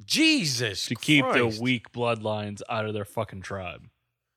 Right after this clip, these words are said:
Speaker 2: That's the first thing they
Speaker 1: I don't know
Speaker 2: fucking
Speaker 1: if they
Speaker 2: did.
Speaker 1: know you're still gonna have weak bloodlines.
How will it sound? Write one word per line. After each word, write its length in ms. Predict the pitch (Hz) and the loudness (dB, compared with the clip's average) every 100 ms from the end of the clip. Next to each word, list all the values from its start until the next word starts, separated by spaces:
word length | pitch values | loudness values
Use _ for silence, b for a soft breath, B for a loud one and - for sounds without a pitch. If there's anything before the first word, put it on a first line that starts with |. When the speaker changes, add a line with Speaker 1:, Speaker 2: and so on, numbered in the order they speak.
| _ _ _ | _ _ _
Speaker 2:
That's 200 | 156 - | 0 2
the 80 | 127 | -2
first 380 | - 151 135 - | -2 0 0 -2
thing 220 | 107 101 | -6 -4
they 120 | 104 107 | -2 2
Speaker 1:
I 120 | 143 | 2
don't 120 | 147 | 4
know 80 | 143 | 2
Speaker 2:
fucking 40 | 131 | 2
Speaker 1:
if 40 | |
they 140 | 131 | 0
Speaker 2:
did. 60 | 123 | 2
Speaker 1:
know 180 | 135 120 | 2 0
you're 120 | 113 113 | -2 -4
still 160 | 135 | -4
gonna 140 | 113 117 | -2 -2
have 120 | 113 | -4
weak 180 | 113 98 | -6 -4
bloodlines. 680 | 107 92 90 90 87 - | -4 -4 -10 -12 -14 -20